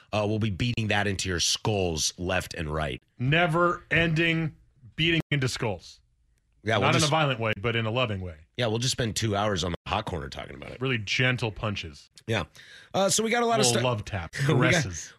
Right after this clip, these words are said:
Speaker 1: we got some stuff to get to. I wanna kinda get to No Crowd and how that affects games, and also maybe a little Patty Mahomes. We'll get to that. But I wanna start here with, um, everything going on outside of covid. You know, we have this awesome movement happening in Black Lives Matter and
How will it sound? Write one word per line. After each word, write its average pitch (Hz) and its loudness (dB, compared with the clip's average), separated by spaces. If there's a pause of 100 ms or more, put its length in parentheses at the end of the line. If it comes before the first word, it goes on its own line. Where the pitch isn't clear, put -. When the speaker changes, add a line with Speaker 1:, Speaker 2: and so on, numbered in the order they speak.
Speaker 1:
we 190 0
got 220 0
some 190 0
stuff 202 0
to 190 0
get 175 0
to. 185 2
I 175 4
wanna 185 2
kinda 170 0
get 156 -2
to 131 2
No 143 2
Crowd 143 2
and 135 2
how 131 4
that 131 2
affects 131 0
games, 127 0
and 123 2
also 127 2
maybe 127 2
a 123 0
little 123 2
Patty 120 2
Mahomes. 120 2
We'll 110 0
get 117 0
to 117 0
that. 107 2
But 120 0
I 123 2
wanna 175 0
start 147 0
here 127 0 (460)
with, 131 2 (100)
um, 107 2 (1800)
everything 185 2
going 151 2
on 135 2 (480)
outside 123 0
of 110 -2
covid. 127 0 (500)
You 104 -4
know, 113 2
we 117 0
have 117 -4
this 104 -2
awesome 120 2
movement 110 0
happening 107 2
in 113 0
Black 98 0
Lives 98 0
Matter 95 0
and 101 0